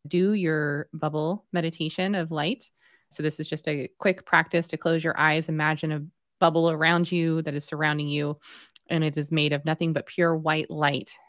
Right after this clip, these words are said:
and nothing can penetrate that white light without your permission. Always and always, always, always, and Ara is actually saying this, use your discernment. Take what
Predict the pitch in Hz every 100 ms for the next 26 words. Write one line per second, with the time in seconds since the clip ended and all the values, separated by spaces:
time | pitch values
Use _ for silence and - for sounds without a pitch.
0 | - 151 147 143 143 143 165 160 160 160
1 | 220 214 - 185 175 - 156 151 160 151
2 | - - - - 156 156 147 147 147 -
3 | 151 156 - 135 - 160 _ _ _ -
4 | 175 170 170 - 160 - _ - 202 196
5 | 175 165 165 160 156 156 156 151 151 160
6 | 165 - 165 151 165 180 160 156 - 165
7 | 160 143 143 165 180 175 165 165 156 151
8 | 156 - 165 233 359 - _ _ _ _
9 | - 175 175 - 147